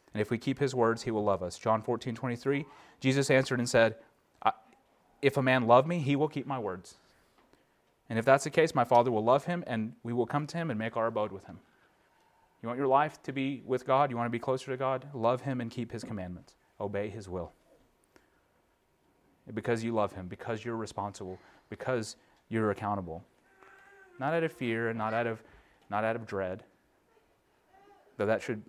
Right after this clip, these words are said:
partly be <laughs> a, a bit of motivation for sure. It's a fearful thing to fall into the hands of the living God. So take it seriously. Um, and that means obeying Him. In Romans six fourteen, he says, "Sh-, sin will not have dominion over you. You're not under the law, but under grace."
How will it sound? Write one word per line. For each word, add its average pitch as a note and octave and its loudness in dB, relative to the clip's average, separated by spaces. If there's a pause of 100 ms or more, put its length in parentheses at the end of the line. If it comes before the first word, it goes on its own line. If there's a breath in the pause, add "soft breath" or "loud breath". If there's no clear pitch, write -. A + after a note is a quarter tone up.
(140)
partly A#2 0
be G2+ -8
<laughs> - -16
a, A2+ -6
a F#2 -6
bit G2+ -4
of G2 -6
motivation F#2+ -6
for G2 -12
sure. G2+ -6 (340 loud breath)
It's - -4
a A2 0
fearful C3+ 4
thing C#3 0
to A#2+ -2
fall G#2+ 2
into G#2+ -2
the G2+ -4
hands G#2+ -6
of G2+ -10
the G2 -8
living F#2+ -6
God. G2+ 0 (760 soft breath)
So A2 0 (1000)
take B2+ 0
it - -12
seriously. A#2 -2 (720)
Um, G#2 -2 (300 soft breath)
and B2 0
that D3 4
means D3+ 0
obeying B2+ 2
Him. G2 -6 (680 soft breath)
In A2+ 0
Romans B2+ 0
six C3 -2
fourteen, C#3 0
he B2+ -2
says, A#2 0
"Sh-, C#3+ -2
sin D#3 -2
will C3 2
not C3+ 2
have C3+ 4
dominion B2 0
over B2+ 0
you. B2 -2 (320 soft breath)
You're B2+ -2
not D3+ 6
under C#3+ 2
the A#2 2
law, A2 6
but A2 -2
under G#2+ -2
grace." F#2 -4